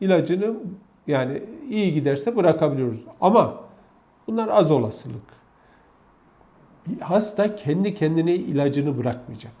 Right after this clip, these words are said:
Doktor tavsiyesiyle. Dozunu azaltır doktor. Yavaş yavaş bıraktırır, gözler. Veyahut da şu şekilde devam ettirir. İlaç kullanan bir hipertansiyon hastası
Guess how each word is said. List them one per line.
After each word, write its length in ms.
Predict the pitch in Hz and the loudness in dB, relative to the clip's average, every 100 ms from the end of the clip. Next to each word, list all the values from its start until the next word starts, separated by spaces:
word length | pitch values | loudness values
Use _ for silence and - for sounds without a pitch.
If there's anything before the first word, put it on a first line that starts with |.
| _ | _
Doktor 460 | 127 117 - 151 147 | -4 -2 4 4 4
tavsiyesiyle. 760 | 120 101 - 117 - - - - _ _ | -4 -8 -10 -14 -14 -14 -16 -18 _ _
Dozunu 360 | 226 240 269 294 | -2 -2 0 2
azaltır 520 | 220 190 156 151 135 | 4 6 4 2 -2
doktor. 340 | 143 - 247 247 - - | -2 -2 -8 -8 -16 -6
Yavaş 360 | - 294 226 190 | -2 2 2 2
yavaş 240 | 156 143 | 0 -2
bıraktırır, 420 | 151 156 - 233 254 | -4 -4 -4 -4 0
gözler. 500 | 180 170 131 127 - - - - _ | 4 4 4 -2 -4 -10 -20 -20 _
Veyahut 340 | 233 196 - - | 4 4 4 -2
da 160 | 240 - - | -6 -8 -16
şu 180 | - 226 | -8 -4
şekilde 400 | 165 160 190 165 | -2 -2 -2 0
devam 280 | 143 135 | 0 0
ettirir. 340 | 110 - - 110 - - - - - - - - | -4 -8 -14 -16 -18 -20 -20 -20 -20 -20 -20 -4
İlaç 300 | 151 202 240 | 2 4 4
kullanan 500 | - 151 139 127 123 | 0 -2 0 -2 -4
bir 60 | 123 | -4
hipertansiyon 880 | 143 165 190 190 190 170 170 175 165 | -6 -2 0 0 0 -2 -2 -2 0
hastası 520 | 190 190 123 - 120 | 0 -2 -8 -10 -14